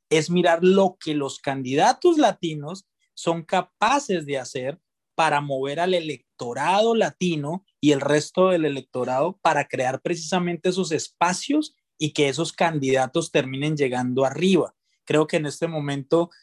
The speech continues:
eh, ya estamos en, en un sitio donde los latinos han empezado a, a mostrar que tienen poder, que, que, que son una fuerza que termina determinando elecciones y por eso se terminan convirtiendo como,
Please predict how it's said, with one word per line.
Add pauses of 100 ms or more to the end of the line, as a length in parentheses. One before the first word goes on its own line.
(160)
eh,
ya
estamos
en,
en
un
sitio (240)
donde
los
latinos
han
empezado
a, (200)
a
mostrar (280)
que
tienen
poder, (100)
que,
que,
que
son
una
fuerza
que
termina
determinando
elecciones (340)
y
por
eso
se
terminan
convirtiendo
como,